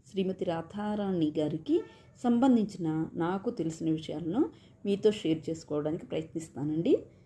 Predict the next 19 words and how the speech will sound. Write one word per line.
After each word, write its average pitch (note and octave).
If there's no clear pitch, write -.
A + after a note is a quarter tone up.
వీడియో F#3+
స్కిప్ -
చేయకుండా E3+
చూస్తారని D#3+
ఆశిస్తున్నాను. -
శ్రీమతి A#3+
రాధారాణి A3+
ఎవరో F3
తెలుసా E3+
అండి? D#3+
రాధారాణి F3+
శ్రీకృష్ణ C4+
భగవానుని F3+
యొక్క D#3+
ప్రాణప్రియ F3+
సఖి E3+
మరియు E3+
శ్రీమతి A3
కూడా. G3